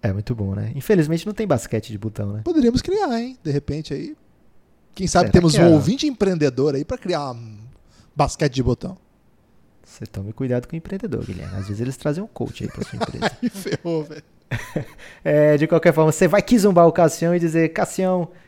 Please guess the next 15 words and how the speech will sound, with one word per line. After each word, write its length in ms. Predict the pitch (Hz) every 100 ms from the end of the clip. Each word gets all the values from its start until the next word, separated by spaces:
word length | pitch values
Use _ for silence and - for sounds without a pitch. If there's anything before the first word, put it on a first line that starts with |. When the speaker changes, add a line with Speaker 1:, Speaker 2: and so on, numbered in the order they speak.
| _
Speaker 1:
seguinte, 720 | - 185 165 139 123 - 101 _
o 40 |
pessoal 360 | 135 120 123 127
do 140 | 147
Café 260 | 143 143 151
Belgrado 380 | 135 110 127 139
falou 220 | 165 160
que 100 | -
você 140 | 254
dá 120 | 233
mimos 460 | 233 156 190 123 104
para 180 | - 120
os 120 | 120
ouvintes. 500 | 107 104 101 - -
Então, 680 | 139 - 160 196 170 107